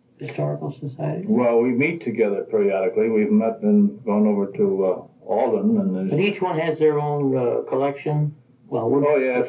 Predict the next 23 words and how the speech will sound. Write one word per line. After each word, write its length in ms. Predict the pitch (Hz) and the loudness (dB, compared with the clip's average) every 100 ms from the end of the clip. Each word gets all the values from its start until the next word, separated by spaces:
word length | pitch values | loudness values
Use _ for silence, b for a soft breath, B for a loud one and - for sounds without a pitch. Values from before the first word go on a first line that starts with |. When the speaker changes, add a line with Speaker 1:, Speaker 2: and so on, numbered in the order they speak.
| - | -6
Speaker 1:
yeah. 220 | - - | -14 -4
Speaker 2:
yes, 340 | 131 110 117 - | 0 2 2 0
they 160 | 135 139 | 2 2
have 120 | 120 | 2
their 120 | 117 | 2
own 200 | 120 120 - | 2 0 -2
collection, 680 | 113 104 - 113 113 - 110 | -2 -2 -4 0 0 -2 -6
and, 400 | 110 107 107 107 | -2 2 4 4
uh, 300 | 107 104 104 - _ _ _ _ _ _ - - 220 - - - - - - - _ _ _ _ _ 113 | 2 0 -4 -12 _ _ _ _ _ _ -20 -16 -14 -14 -18 -20 -20 -20 -20 -20 _ _ _ _ _ -2
you'll 360 | 113 113 104 | 2 2 0
find 380 | 113 113 117 110 | -2 0 2 2
that 140 | 107 107 | 2 2
they 140 | 110 | 0
get 260 | 117 113 - | 0 -2 -2
pretty 200 | 123 120 | 0 2
well, 580 | 117 117 120 117 113 | 2 2 2 4 4
uh, 680 | 110 110 110 107 104 _ _ | 4 2 0 -2 -6 _ _
provincial. 600 | 113 107 123 - 117 113 | -2 0 -2 -2 0 2
They 140 | 107 104 - _ _ - | 2 -2 -10 _ _ 0
stay 200 | 117 117 | 2 4
with 180 | 113 | 4
their 180 | 113 110 | 4 4
own 260 | 117 120 | 2 0